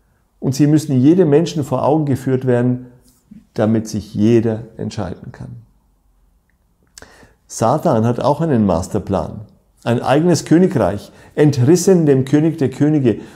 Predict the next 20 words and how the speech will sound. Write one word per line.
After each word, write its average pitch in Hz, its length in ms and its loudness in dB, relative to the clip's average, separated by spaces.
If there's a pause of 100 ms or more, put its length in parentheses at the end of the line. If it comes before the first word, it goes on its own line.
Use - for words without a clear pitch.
und 127 200 -2
gewaltsam 151 640 2
herrscht 135 380 0
er 147 100 -2
nun 131 220 2
hier 127 440 0
auf 117 200 -6
Erden 110 500 -4
über 123 180 -4
seine 127 300 -4
Untertanen. 120 680 -8 (1000)
Sich 131 240 2
selbst 190 340 4
hat 131 140 2
er 135 140 0
zum 110 240 0
Gott 131 340 -2
dieser 113 300 -2
Welt 107 260 -2
erklärt. - 560 -12